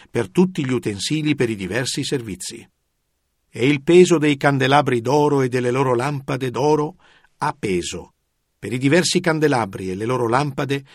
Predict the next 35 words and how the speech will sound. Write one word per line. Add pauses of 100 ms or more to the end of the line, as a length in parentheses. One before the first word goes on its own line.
(100)
e
per
i
candelabri
d'argento
a
peso, (560)
per
il
candelabro
e
le
sue
lampade
secondo
il
servizio
dei
diversi
candelabri. (760)
E
l'oro
a
peso (160)
per
le
tavole
del
pane
in
pile, (240)
per
le
diverse
tavole,